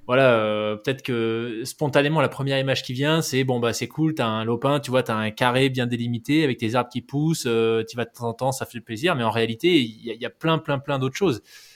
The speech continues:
Et comme tu dis, c'est comment est-ce que tu la valorises, comment est-ce que peut-être tu même sensibilises, euh, certains publics à, euh,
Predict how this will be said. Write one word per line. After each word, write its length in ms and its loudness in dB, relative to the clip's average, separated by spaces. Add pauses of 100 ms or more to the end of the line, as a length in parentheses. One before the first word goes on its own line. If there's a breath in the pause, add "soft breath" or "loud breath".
(180 loud breath)
Et 40 -10
comme 160 -2
tu 80 -6
dis, 120 0
c'est 140 -6
comment 200 0
est-ce 100 -2
que 80 -14
tu 100 -10
la 80 -2
valorises, 480 0
comment 220 -6
est-ce 100 -8
que 80 -12
peut-être 220 -14
tu 280 -10
même 160 -4
sensibilises, 1000 -2
euh, 160 -8
certains 680 -6
publics 420 -2
à, 300 2
euh, 180 -4